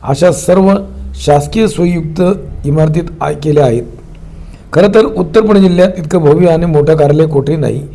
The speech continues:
एकूणच पुढील शंभर वर्षाचा विचार करून सदर कार्यालयाची रचना करण्यात आलेली आहे. आज ते सुसज्ज कार्यालय पाहून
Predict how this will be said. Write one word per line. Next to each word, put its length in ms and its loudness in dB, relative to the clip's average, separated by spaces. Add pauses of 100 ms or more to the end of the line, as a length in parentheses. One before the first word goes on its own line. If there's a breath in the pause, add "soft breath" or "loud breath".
(380 loud breath)
एकूणच 480 -2
पुढील 320 -2
शंभर 320 0
वर्षाचा 420 0
विचार 320 0
करून 380 -2 (520 loud breath)
सदर 240 4
कार्यालयाची 480 2
रचना 340 0
करण्यात 360 -2
आलेली 240 -2
आहे. 180 -4 (1300 soft breath)
आज 200 0
ते 100 6
सुसज्ज 460 0
कार्यालय 460 2
पाहून 520 2